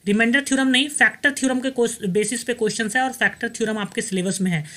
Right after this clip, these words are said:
तो क्वेश्चन नंबर वन और क्वेश्चन नंबर टू को इसमें टिक लगा लीजिए, क्वेश्चन नंबर वन और टू नहीं पढ़ना है, थ्री पढ़ना है। ठीक है, अब हम लोग चलते हैं नेक्स्ट टॉपिक की ओर। तो नेक्स्ट टॉपिक है आपका फैक्टर थ्योरम।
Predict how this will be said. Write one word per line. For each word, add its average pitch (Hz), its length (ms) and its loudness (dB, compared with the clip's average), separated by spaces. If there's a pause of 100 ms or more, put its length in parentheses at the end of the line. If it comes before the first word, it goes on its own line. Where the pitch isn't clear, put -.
(220)
तो 220 60 -2
क्वेश्चन 240 280 2
नंबर 247 220 0
वन 254 200 2
और 269 60 2
क्वेश्चन 233 340 -2
नंबर 233 180 0
टू 233 180 -4
को 233 140 0
इसमें 247 260 -2
टिक 220 200 -4
लगा 202 180 2
लीजिए, 208 240 2
क्वेश्चन 196 300 -4
नंबर 196 280 0
वन 202 220 -2
और 202 60 0
टू 226 180 -4
नहीं 185 200 2
पढ़ना 180 300 0
है, 240 180 0
थ्री 226 160 0
पढ़ना 147 320 -4
है। 147 120 -10 (340)
ठीक 208 140 -2
है, 302 160 4 (320)
अब 214 80 4
हम 240 140 4
लोग 254 100 0
चलते 226 280 0
हैं 262 380 2 (420)
नेक्स्ट 247 340 4
टॉपिक 240 320 -2
की 247 160 2
ओर। 269 260 2 (1700)
तो 208 80 -2
नेक्स्ट 247 280 4
टॉपिक 262 300 0
है 262 80 6
आपका 254 240 2
फैक्टर 240 400 2
थ्योरम। 170 360 0